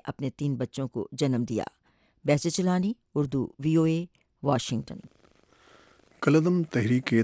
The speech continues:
Speaker 2: طالبان پاکستان کے ایک ترجمان نے صوبہ خیبر پختونخوا کے ضلع صوابی میں جمعرات کو ایک صحافی کے قتل کی ذمہ داری قبول کر لی ہے۔ پشاور سے یہ رپورٹ ہمیں دی ہے شمیم شاہد نے۔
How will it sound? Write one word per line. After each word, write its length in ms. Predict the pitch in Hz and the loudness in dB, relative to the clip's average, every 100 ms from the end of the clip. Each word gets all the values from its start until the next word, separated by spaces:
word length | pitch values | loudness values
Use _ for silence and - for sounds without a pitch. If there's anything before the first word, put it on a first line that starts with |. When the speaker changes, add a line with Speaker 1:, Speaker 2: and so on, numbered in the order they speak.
| - | 2
Speaker 2:
طالبان 440 | 85 80 87 80 | 0 2 0 0
پاکستان 540 | 76 73 - 101 76 | -2 -4 -4 -2 -2
کے 100 | 67 | -2
ایک 120 | - - | -8 -8
ترجمان 520 | - - 80 80 62 | -10 -4 -2 -2 -4
نے 80 | - | -4
صوبہ 300 | - 101 85 | -4 -2 -2
خیبر 340 | - - 101 - | -2 -2 -2 -2
پختونخوا 640 | - - - 71 - 101 | -6 -10 -6 -6 -2 -2
کے 140 | - 80 | -2 -4
ضلع 220 | 67 55 | -6 -4
صوابی 480 | - - 64 85 135 | -4 -4 -4 0 0
میں 180 | 156 - _ _ - - - | 0 -6 _ _ -20 -20 -14
جمعرات 560 | 107 113 110 117 147 - | -4 2 4 4 0 -4
کو 280 | - 117 - - | -6 -6 -6 -4
ایک 180 | 95 - | -2 -2
صحافی 480 | - 95 131 - | -2 -4 -4 -8
کے 160 | 107 - | -6 -6
قتل 320 | - 90 101 | -4 -4 -4
کی 140 | 82 - | -8 -8
ذمہ 260 | - 67 | -6 -6
داری 240 | 65 78 - | -4 -6 -6
قبول 400 | - 87 76 - | -8 -6 -6 -8
کر 160 | - - | -10 -12
لی 100 | - - - | -12 -12 -12
ہے۔ 60 | - - _ _ _ - - - | -14 -20 _ _ _ -20 -20 -16
پشاور 380 | - 113 135 139 | -2 2 2 -2
سے 200 | - - | -4 -2
یہ 80 | 110 | 0
رپورٹ 380 | 92 95 95 - | 0 -4 -4 -2
ہمیں 120 | 98 | -2
دی 180 | 92 104 | -2 -2
ہے 120 | 107 113 | -2 -2
شمیم 360 | - 90 87 73 | -4 -2 -6 -6
شاہد 360 | - - - - - | -6 -6 -10 -16 -18
نے۔ 180 | - | -20